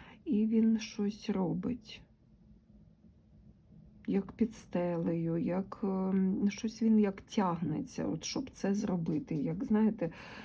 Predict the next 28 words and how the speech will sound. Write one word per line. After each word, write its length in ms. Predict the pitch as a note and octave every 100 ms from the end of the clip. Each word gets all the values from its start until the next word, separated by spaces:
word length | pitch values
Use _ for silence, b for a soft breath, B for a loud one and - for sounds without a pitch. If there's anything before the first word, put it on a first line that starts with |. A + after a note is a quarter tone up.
| B G#3+
зросту 600 | D#3+ G3 F#3 D#3+ - D#3+
не 120 | D#3
вистачає 760 | E3 - - - - E3 E3
людині. 540 | F3 E3+ E3 E3 D#3+ E3
Ну, 360 | G3 G#3+ G3+ F#3 -
зр-, 540 | - G3+ F#3+ F#3 F#3+ F#3+
звісно 460 | F#3 G#3+ G#3+ -
ж, 120 | - -
там 140 | E3
можна 380 | E3 - - -
щось 260 | - -
там, 320 | - - F2+ - - B B B B B B B B B B -
драбину 640 | C#4 - E3 G#3 C#4 A#3+
якусь 420 | G#3 G3 G#3 F#3+
поставити, 800 | - C#4+ - - F3+ G3 F3 -
але 360 | E3 F#3 G3 F#3+
ж, 200 | - -
ну, 220 | G3 F#3+
таке 360 | E3+ - - -
щось, 320 | - C4+ -
що 180 | - -
треба 400 | - G3+ F#3+ F#3+
ще 280 | F#3+ - F3
дотягтись 840 | E3+ F#3+ - F#3+ - - D#4 -
до 120 | D4+ C#4
цього. 440 | - - - F3
Три, 400 | - G3+ G#3+ B3 - -
три, 420 | - F#3+ G3 A3+